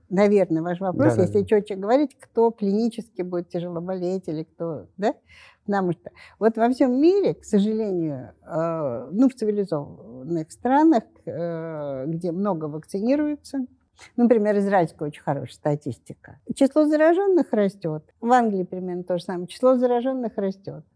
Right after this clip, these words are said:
Speaker 1: А вот число болеющих и умирающих падает, наоборот. И вот, э,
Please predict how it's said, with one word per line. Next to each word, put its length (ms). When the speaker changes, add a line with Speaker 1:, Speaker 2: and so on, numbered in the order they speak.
Speaker 1:
А 120
вот 180
число 340
болеющих 640
и 40
умирающих 640
падает, 440
наоборот. 600
И 80
вот, 200
э, 640